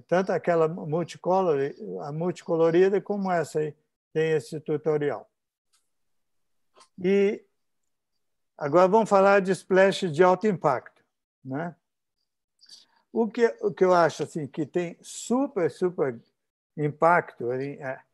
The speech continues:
é um es-, um, um balão estourando. Um balão cheio de ar estourando. O que, que acontece? Quando você perfura, ele,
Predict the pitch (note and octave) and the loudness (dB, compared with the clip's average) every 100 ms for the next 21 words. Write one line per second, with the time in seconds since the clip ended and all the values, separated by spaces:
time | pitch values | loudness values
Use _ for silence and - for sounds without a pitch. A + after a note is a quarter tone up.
0 | _ _ - C#3+ E3 - - G#3 F3+ D3 | _ _ -4 0 0 -2 -10 -4 -4 -4
1 | - _ G#3+ F3 F3 F3 G3 F3+ F3 E3 | -10 _ -10 -8 -8 -10 -8 -6 0 2
2 | E3+ F3+ E3 - G3+ F3+ C#3 A2+ _ _ | 2 0 -4 0 2 2 0 -4 _ _
3 | _ _ - C#3 D#3 C#3+ F3+ E3 F3+ G#3+ | _ _ -10 0 2 4 0 0 2 2
4 | A3 G#3+ E3+ D#3 - - _ _ _ _ | 2 2 4 2 -2 -12 _ _ _ _
5 | - - D#3 C3+ A#2 G#2+ _ _ _ _ | -18 0 2 2 -2 -10 _ _ _ _
6 | _ _ _ G3+ G#3 - - G#3 G#3 G#3+ | _ _ _ 0 0 0 -2 0 0 0
7 | F#3+ E3+ D3 - _ G#3 B3+ A#3 F3+ E3+ | 2 2 0 -4 _ 2 2 2 0 0
8 | - E3+ C#3+ A#2 _ _ _ F3 E3 - | -2 -2 -2 -2 _ _ _ 2 2 0
9 | G3+ A#3+ F#3+ G#2+ - _ _ _ _ _ | -2 0 0 -4 -10 _ _ _ _ _
10 | _ F3+ E3+ G#3+ | _ -4 -2 -2